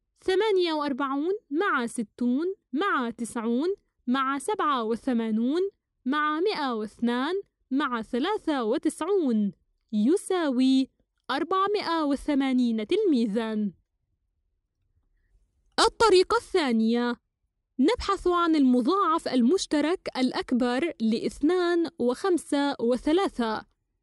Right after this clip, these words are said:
ثم نقسم العدد أربعمائة وخمسة وتسعين باعتباره الحد الأكبر لعملية الحصر، ونضرب العدد الصحيح للناتج في ثلاثين.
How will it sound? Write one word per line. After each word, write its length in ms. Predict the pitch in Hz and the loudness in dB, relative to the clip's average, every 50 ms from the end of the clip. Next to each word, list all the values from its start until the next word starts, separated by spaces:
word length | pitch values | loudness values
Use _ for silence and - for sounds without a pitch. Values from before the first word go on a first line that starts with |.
| _ _ | _ _
ثم 460 | _ - - - 339 339 339 349 370 349 | _ -8 -2 0 2 4 4 4 4 2
نقسم 560 | 427 440 _ - - - - 302 330 349 330 - | 2 0 _ -8 -6 -2 0 2 2 0 0 -2
العدد 640 | 254 254 269 294 349 370 262 247 277 370 381 330 277 - - _ _ _ - | -2 -2 0 0 0 2 0 2 2 2 0 0 -2 -10 -16 _ _ _ -4
أربعمائة 640 | 262 262 - 320 320 349 392 427 403 - 302 285 | -4 -2 -2 0 0 0 0 0 0 0 0 0
وخمسة 440 | 269 262 254 - 294 269 - - 247 | 0 -2 0 0 0 0 0 2 0
وتسعين 800 | 233 233 - 226 - - 254 320 392 359 277 247 214 214 214 - - _ _ _ _ - | 0 0 0 -4 -6 -4 -2 0 2 4 4 4 2 2 0 -2 -8 _ _ _ _ -8
باعتباره 1160 | 240 214 302 285 233 220 - 240 240 - 349 392 370 330 285 277 277 269 277 277 277 277 277 - _ _ _ _ _ - | -4 -2 -2 -2 -4 -2 -2 -2 0 0 2 2 2 2 2 4 4 4 4 4 4 4 2 0 _ _ _ _ _ -6
الحد 480 | 269 254 247 - - - 440 349 254 254 | -4 -4 -4 -4 -4 -4 -4 -2 -2 -2
الأكبر 580 | 285 269 - - 320 - - 226 247 285 370 415 415 359 - - | -2 -2 -2 -4 -4 -2 0 0 0 0 0 0 0 -2 -2 -2
لعملية 680 | 233 247 262 262 269 269 247 262 320 381 392 277 254 247 - - | -2 0 0 0 0 2 2 2 2 2 2 2 0 -2 -2 -6
الحصر، 680 | 240 - - - 392 - - - - - - - - - _ _ _ _ _ _ _ _ _ _ _ _ _ _ - | -6 -6 -4 -4 -4 -4 -4 -8 -12 -10 -10 -10 -10 -12 _ _ _ _ _ _ _ _ _ _ _ _ _ _ -2
ونضرب 640 | - 247 285 349 480 508 392 330 339 339 311 262 294 | 0 2 2 4 2 4 4 4 4 4 4 4 2
العدد 400 | 269 240 - - 311 302 233 247 | 2 0 0 0 0 0 0 -2
الصحيح 680 | 240 - - 254 - - 269 277 302 359 427 - - 277 | -2 -4 -6 -10 -4 0 2 4 4 4 2 2 2 2
للناتج 920 | 254 240 226 202 214 339 403 403 - - 330 330 330 330 277 226 196 226 - - | 2 4 4 4 2 2 2 2 2 2 4 4 4 4 4 2 0 -4 -6 -8
في 380 | - - - - 240 262 339 370 | -12 -10 -2 2 4 4 4 4
ثلاثين. 960 | - 403 403 403 427 440 - - - 294 247 220 214 208 208 208 202 208 170 | 2 2 2 2 2 0 0 0 2 2 4 4 4 2 2 2 0 0 -2